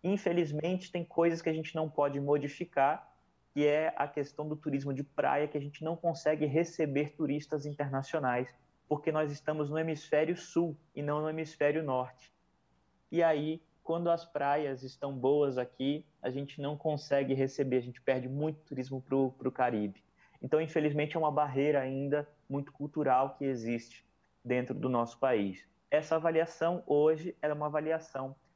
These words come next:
positiva, Jéssica, muito melhor que os outros, os outros oito episódios que nós fizemos.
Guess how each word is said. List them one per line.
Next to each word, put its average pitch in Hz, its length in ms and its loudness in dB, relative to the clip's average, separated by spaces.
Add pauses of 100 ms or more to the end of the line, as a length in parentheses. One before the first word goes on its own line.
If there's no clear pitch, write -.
(140)
positiva, 117 880 0 (280)
Jéssica, 110 560 0
muito 160 400 -2
melhor 139 380 2
que - 80 -6
os 131 140 -4
outros, 127 520 0
os 123 120 -4
outros 131 360 0
oito 170 320 4
episódios 127 600 0
que - 120 -14
nós 127 200 -8
fizemos. 104 560 0